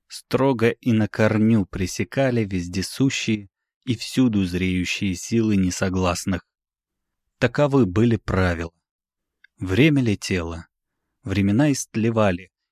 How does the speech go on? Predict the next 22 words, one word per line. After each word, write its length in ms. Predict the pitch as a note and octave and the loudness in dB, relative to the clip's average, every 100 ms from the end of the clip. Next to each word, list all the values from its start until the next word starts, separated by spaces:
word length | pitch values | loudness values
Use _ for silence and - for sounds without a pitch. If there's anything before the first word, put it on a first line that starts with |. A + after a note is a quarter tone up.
| - | -10
и 100 | G#2+ | -10
всем 400 | - C#3 C3+ C3+ | -2 2 2 2
изначальным 840 | B2+ A2 A2+ - C3+ B2+ G#2+ G2 - | 0 2 0 0 0 2 0 -2 -4
оставалось 640 | A2+ - B2 C3+ A#2+ A#2 - | -8 -2 0 2 2 0 -4
уповать 580 | A#2+ B2 B2 B2+ A#2 | -4 0 2 2 0
на 160 | G2 F#2+ | -2 -2
удачу 640 | F#2+ F#2 A#2+ B2+ - G#2 - _ _ _ | -2 0 0 0 -2 -6 -6 _ _ _
и 100 | - | -6
в 100 | A#2 | -4
тревожном 720 | - A2 A#2+ C3+ G2+ F#2+ F#2+ | -2 0 4 4 4 0 0
напряжении 840 | F#2 F2+ G2 F#2+ F2 A#2 A2+ G#2 F#2 | 0 -2 -4 -2 0 0 2 2 2
наблюдать, 800 | F2+ G#2+ A2 A#2 A#2 A2+ G#2+ - | 2 0 2 2 2 0 -2 -4
что 340 | - - A2+ | -8 -4 -2
же 140 | G2 F#2 | -2 -2
произойдёт. 720 | - F#2+ F2 F#2 F2 F#2 F2+ _ _ _ _ _ _ _ _ _ _ | -2 0 0 0 0 -2 -4 _ _ _ _ _ _ _ _ _ _
Всё 280 | - - D3+ | -6 0 2
уже 200 | C#3 B2+ | 2 -2
посеяно, 800 | - A2+ - C3+ B2+ G2 F2 E2+ _ _ _ _ _ | -2 -4 -2 0 2 2 0 -6 _ _ _ _ _
осталось 520 | - G2 - A#2+ A#2 - | -10 -8 -2 0 0 0
только 320 | A2+ G#2 A2 | -2 0 -2
дождаться 640 | G2 F#2+ G2 A2 - - | 0 -2 0 -2 -2 -6
урожая 880 | G2+ A2+ G2+ F#2+ F2+ A2 G#2+ F#2+ | -4 -2 0 0 0 0 0 -2